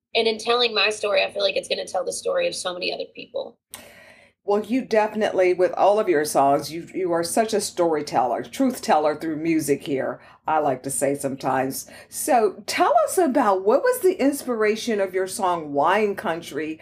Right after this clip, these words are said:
Speaker 2: That's just, I love the video with the Napa Valley scenes and all that. Tell us about that. I know that's a, a different
Speaker 1: Oh my
Speaker 2: project.
Speaker 1: gosh, that song is just so special to me and so much fun. Like,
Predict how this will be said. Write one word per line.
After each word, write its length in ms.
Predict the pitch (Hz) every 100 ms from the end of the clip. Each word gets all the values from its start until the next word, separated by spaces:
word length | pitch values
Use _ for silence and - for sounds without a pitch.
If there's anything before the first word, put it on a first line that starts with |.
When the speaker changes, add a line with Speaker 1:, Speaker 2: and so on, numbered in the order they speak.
| - -
Speaker 2:
That's 220 | 247 330
just, 220 | 262 233
I 80 | -
love 320 | 233 262 381
the 120 | 349 226
video 760 | 170 226 240 320 294 220 190
with 140 | 196 202
the 80 |
Napa 340 | 175 196 226 202
Valley 400 | 175 202 214 208
scenes 380 | - 208 202 202
and 100 | 196
all 140 | 196
that. 160 | 196 - -
Tell 180 | 370 453
us 140 | 440
about 320 | 339 226 180 -
that. 180 | 135
I 80 | 165
know 160 | 240 247
that's 240 | 220 208
a, 180 | 170 143 -
a 80 | -
different 380 | 175 147 123 - _ -
Speaker 1:
Oh 200 | 262 269
my 40 |
Speaker 2:
project. 280 | 254 226 -
Speaker 1:
gosh, 280 | 226 220 214
that 200 | 247 247
song 320 | 262 262 254 247
is 160 | 214
just 220 | 214 214
so 140 | 302 330
special 400 | - 254 - 240
to 100 | 233
me 240 | 214 214
and 160 | 214 214
so 200 | - 330
much 240 | 349 -
fun. 280 | 220 202 202
Like, 260 | 208 208